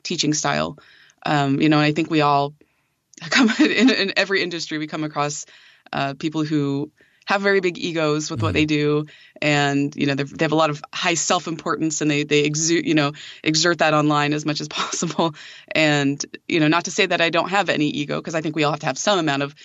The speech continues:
Speaker 1: ego to, to do what we do. But I do feel like, you know, I, I don't feel like when I teach to people, I'm not teaching at people.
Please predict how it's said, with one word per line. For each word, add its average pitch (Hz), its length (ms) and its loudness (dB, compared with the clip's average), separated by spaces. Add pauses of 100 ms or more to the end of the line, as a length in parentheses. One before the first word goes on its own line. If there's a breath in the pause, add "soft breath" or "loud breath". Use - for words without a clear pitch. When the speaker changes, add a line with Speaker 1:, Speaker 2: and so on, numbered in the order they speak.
(380 loud breath)
Speaker 1:
ego 165 380 0
to, 151 500 0 (380)
to 165 100 -4
do 214 220 4
what 190 160 4
we 170 120 -2
do. 156 340 0 (400 loud breath)
But 160 300 2 (280)
I 165 100 0
do 170 160 -4
feel 180 320 0
like, 147 360 0
you 160 100 -8
know, 147 80 -2
I, 147 140 -4 (120)
I 165 80 -2
don't 160 220 -4 (100)
feel 165 220 -2
like 147 260 0 (200)
when 165 180 -2
I 147 120 0
teach 156 420 -2
to 175 160 -4
people, 151 220 0
I'm 151 60 4
not 151 120 0
teaching 147 320 -2
at 139 180 0
people. 190 420 -6